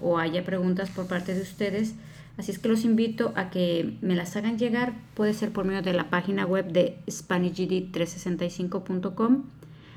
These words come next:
Ahí está una sección de contáctanos.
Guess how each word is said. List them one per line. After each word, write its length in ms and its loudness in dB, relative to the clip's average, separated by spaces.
Ahí 300 4
está 340 2
una 220 6
sección 440 0
de 120 2
contáctanos. 920 2